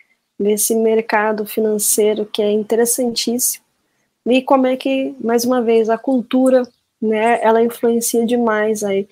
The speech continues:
no comportamento, né, financeiro das pessoas. Gostaria que você deixasse suas considerações finais também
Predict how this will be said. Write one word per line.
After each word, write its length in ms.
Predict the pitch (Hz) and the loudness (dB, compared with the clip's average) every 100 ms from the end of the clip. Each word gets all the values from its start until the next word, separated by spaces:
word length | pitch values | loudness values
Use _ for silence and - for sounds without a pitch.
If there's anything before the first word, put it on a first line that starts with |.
| - - - | -14 -12 -8
no 80 | |
comportamento, 1120 | 233 285 320 330 302 294 285 233 220 233 233 - _ _ - - | 0 2 2 2 0 0 0 2 2 2 -2 -12 _ _ -14 -4
né, 140 | 220 | -4
financeiro 760 | 220 247 240 233 - 226 220 220 | 0 0 2 0 0 0 0 0
das 180 | 226 - | -2 -2
pessoas. 680 | 247 - 208 180 185 - - - - - - | -2 0 -2 -4 -8 -10 -12 -18 -18 -18 -18
Gostaria 260 | - - 285 | -10 -4 -2
que 60 | 285 | -2
você 220 | 285 269 | -2 0
deixasse 440 | 262 - 247 247 | -2 -2 -2 -2
suas 220 | 240 240 | -4 -4
considerações 880 | - 240 233 226 226 226 226 226 226 | -2 -6 -4 -2 -2 -2 -4 -2 -2
finais 800 | - 285 262 262 277 330 - - _ _ | -2 -2 0 0 0 -4 -8 -12 _ _
também 520 | - 240 214 220 247 | -4 -2 0 -2 -4